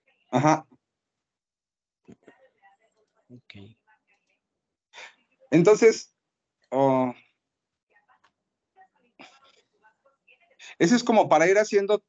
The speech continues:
Speaker 1: versiones.
Speaker 2: Son las versiones de código. Si quieres, ve,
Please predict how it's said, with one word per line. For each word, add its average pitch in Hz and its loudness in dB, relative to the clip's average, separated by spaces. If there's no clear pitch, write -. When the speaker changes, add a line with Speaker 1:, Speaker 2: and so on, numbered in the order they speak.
Speaker 1:
versiones. 165 -4
Speaker 2:
Son 196 2
las 220 4
versiones 185 2
de 165 2
código. 165 2
Si 151 -6
quieres, 185 2
ve, 139 -2